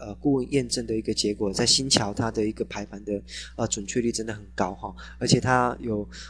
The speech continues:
呃，有把这个什么那个日光节约的时间把-，有把它算下来哈。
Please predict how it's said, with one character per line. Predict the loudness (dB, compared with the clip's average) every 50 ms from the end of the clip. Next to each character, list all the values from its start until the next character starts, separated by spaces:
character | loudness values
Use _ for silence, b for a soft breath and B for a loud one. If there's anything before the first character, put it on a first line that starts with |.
| B B B
呃， | -2 2 4 4 6 6 6 4 4 4 2 2 2 2 2 0 0 0 -2 -4 -6 -8 -12 -12 -6
有 | -2 -2 0
把 | 2 2 2 2
这 | 2 2 2
个 | 2 2
什 | 0 0 0
么 | -2 -4 -6 -4
那 | -6 -8
个 | -6 -4 -2 -2 0
日 | 0 0 0
光 | 0 -2 -2
节 | 2 4 6
约 | 8 8 8 8
的 | 6 6
时 | 4 4 4
间 | 2 0 -2 -2 -2 -2
把-， | 0 0
有 | 0 0
把 | 0 -2 -2
它 | 0 2
算 | 2 4 4 4
下 | 4 4 2 2
来 | 2 0 -4 -4
哈。 | -4 -6 -6 -6